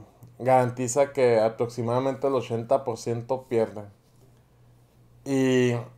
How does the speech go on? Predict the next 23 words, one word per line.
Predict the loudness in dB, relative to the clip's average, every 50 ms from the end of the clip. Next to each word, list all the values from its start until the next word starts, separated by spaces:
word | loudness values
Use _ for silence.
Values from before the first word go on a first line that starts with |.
| -20 _ -14 -6
ese | -4 -2
es | -2 0
mi | 0 2 2 2
objetivo, | 2 0 -2 -6 -6 -4 -2 0 2 4 4 4
así | 2 0 -2 -6 -6 -4
que | 0 0 2 4 4 4 4 2 2 0 -2 -6
si | -4 -2
a | -2 -2 2
ti | 4
no | 4 4 4
te | 6 4
duelen | 4 6 4 2 2 0 -2
cien | -2 -4 -2 0
dólares | 2 4 6 6 6 6 4 0 -4 -6
invertir, | -4 -4 -4 -4 -6 -8 -8 -6 -6 -8 -10 -6
hay | -4 -4 -2 -2
muchas | 0 -2 -2 -2 -2 -4 -4 -2
personas | -4 -4 -4 -4 -4 -6 -4 -4 -4 -6 -6
que | -8 -8
no | -6 -4 -2
lo | -4 -4 -2 -2
pueden | -4 -4 -4 -4
conseguir, | -4 -4 -6 -6 -6 -10 -12 -12 -14 -14 -16 -18